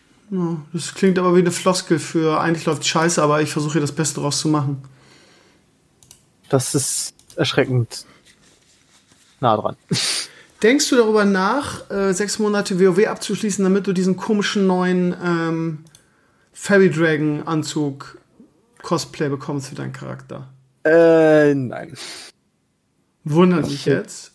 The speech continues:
Speaker 1: weil ich, ähm, gedacht hätte, dass das genau das Richtige für dich ist. Ja.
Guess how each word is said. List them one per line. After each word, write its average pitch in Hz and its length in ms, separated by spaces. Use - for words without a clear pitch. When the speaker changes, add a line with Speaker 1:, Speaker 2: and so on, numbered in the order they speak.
Speaker 1:
weil 147 420
ich, 143 280
ähm, 139 600
gedacht 175 340
hätte, 170 200
dass 160 180
das - 160
genau 156 200
das 160 160
Richtige 131 300
für 135 140
dich 131 160
ist. - 220
Ja. - 240